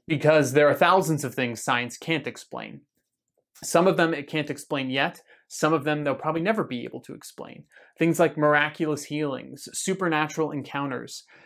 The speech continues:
And I want to talk specifically about one of these, which is near-death experiences.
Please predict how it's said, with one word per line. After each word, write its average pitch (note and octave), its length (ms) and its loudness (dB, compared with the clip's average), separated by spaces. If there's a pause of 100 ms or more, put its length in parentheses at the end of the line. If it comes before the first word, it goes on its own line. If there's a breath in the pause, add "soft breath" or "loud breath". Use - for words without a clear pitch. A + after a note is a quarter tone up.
(260 soft breath)
And E3+ 140 2
I F#3 40 4
want C4+ 160 6
to - 60 0
talk E3+ 180 0
specifically E3+ 580 -2
about B2+ 240 0
one E3 120 0
of B2+ 120 -2
these, A#2+ 200 -8
which C#3 220 -8
is C3 340 -6
near-death D#3+ 600 2
experiences. C#3 1000 -12